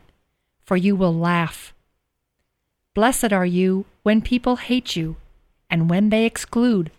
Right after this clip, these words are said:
and insult you, and denounce your name as evil on account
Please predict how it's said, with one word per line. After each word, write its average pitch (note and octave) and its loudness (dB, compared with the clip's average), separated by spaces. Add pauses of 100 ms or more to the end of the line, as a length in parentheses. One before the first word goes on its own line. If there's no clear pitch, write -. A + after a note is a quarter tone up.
(240)
and F3+ 0
insult F3 -4
you, D#3 -6 (800)
and B3 4
denounce A#3+ 2
your C4 4
name G#3+ 2
as A3 -2
evil F3+ 0 (600)
on F3 2
account G#3+ -2